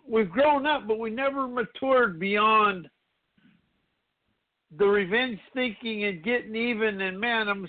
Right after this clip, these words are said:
really working through this myself right now, and, and I'm expanding of it. But it's really letting go of other, how other people think I should live and how I should do things. And how do you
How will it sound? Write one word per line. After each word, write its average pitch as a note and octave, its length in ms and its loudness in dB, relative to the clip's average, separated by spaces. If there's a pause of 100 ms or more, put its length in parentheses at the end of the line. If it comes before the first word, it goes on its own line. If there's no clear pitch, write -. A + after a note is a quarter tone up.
really A#3 300 0
working G#3+ 440 0
through G#3 180 0
this G3 180 2 (100)
myself F3 580 2
right F#3 300 2
now, F#3 360 2 (140)
and, F#3 200 -12 (380)
and F#3 140 -4
I'm F#3 140 0
expanding G3 760 2 (120)
of E3 140 0
it. - 160 -8
But G3+ 160 4
it's G3+ 240 -2
really B3+ 540 -2 (160)
letting A3 520 0
go A3+ 420 4
of F#3+ 160 -2
other, G#3 320 2 (260)
how G3+ 240 2
other G3 160 2
people F#3+ 520 -2
think G3+ 240 -2
I F#3 100 2 (100)
should F3+ 160 -4
live F#3 440 2 (2750)
and F#3 260 -2
how G#3 280 2
I G#3 80 4 (100)
should E3 220 -4
do A3 240 2 (100)
things. B2 260 -6 (120)
And D3+ 100 -10
how A3 220 2
do F#4 80 -4
you E4+ 160 4